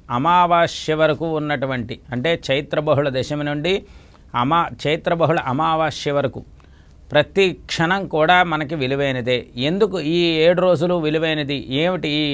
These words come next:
ఏ-, ఈ యొక్క ఏడు రోజుల యొక్క విశిష్టత ఏమిటి అంటే, మనకి ఎదుర్కొనేటువంటి ప్రతి పనిలోని కార్యసిద్ధి యోగం తగ్గుముఖం పట్టేటువంటి రోజులుగా ఈ యొక్క గ్రహస్థితి మనకు తెలియబరుస్తోంది. కావున గణపతి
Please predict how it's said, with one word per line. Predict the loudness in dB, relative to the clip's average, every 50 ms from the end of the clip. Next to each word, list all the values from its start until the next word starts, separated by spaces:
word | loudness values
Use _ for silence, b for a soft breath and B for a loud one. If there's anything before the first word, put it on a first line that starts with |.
| 0 0
ఏ-, | 0 -2 -2
ఈ | -2 0
యొక్క | 0 0 0 0 0
ఏడు | 0 0 0 0 0 0
రోజుల | 0 0 0 0 0
యొక్క | 0 -2 -4 -4 -6
విశిష్టత | -6 -6 -4 -4 -6 -4 -4 -4 -2 -2
ఏమిటి | -2 -2 -2 -2 -4 -4 -4 -2 -2 -2
అంటే, | -2 -2 -2 0 0 -2 -2 -6 b b b b b b b b b b b b b b b b b -18 -8 -4
మనకి | 0 0 0 0 0 0 0 2 2 2 0 0 0 0
ఎదుర్కొనేటువంటి | 0 0 0 -2 -2 -2 -2 0 0 0 0 0 -2 -2 -2 -4 -4 -2 0 0 0 0 -2 -4 -8 -12 -6
ప్రతి | -4 -4 -2 -2 0 -2 -2
పనిలోని | -2 0 0 0 2 2 2 2 0 0 0 -4 -6 -2 0
కార్యసిద్ధి | 2 2 4 2 2 0 -2 -4 -4 -4 -2 -2 0 2
యోగం | 2 2 0 0 -2 -4 -4 -4 -2
తగ్గుముఖం | -2 -2 -2 0 -2 0 0 0 -2 -2 -4 -2
పట్టేటువంటి | -2 -4 -4 -2 -2 -2 0 0 0 -2 -4 -2 -2
రోజులుగా | -2 0 0 0 0 -2 0 2 4 4 4 2 0 -4 -6
ఈ | -4 -2 0
యొక్క | 0 -2 -2 -4
గ్రహస్థితి | -6 -4 -4 -2 -2 2 2 0 0 0 -6 -4 -4
మనకు | -4 -4 -4 -6 -6
తెలియబరుస్తోంది. | -4 -4 -2 -2 -2 0 -2 -2 -2 -4 -4 -4 -4 -4 -2 -2
కావున | 0 0 0 0 0 -2 -4 -6 -8 b b b b b b b b b -12 -6 0 4
గణపతి | 4 6 6 4 2 2 0 -2 -6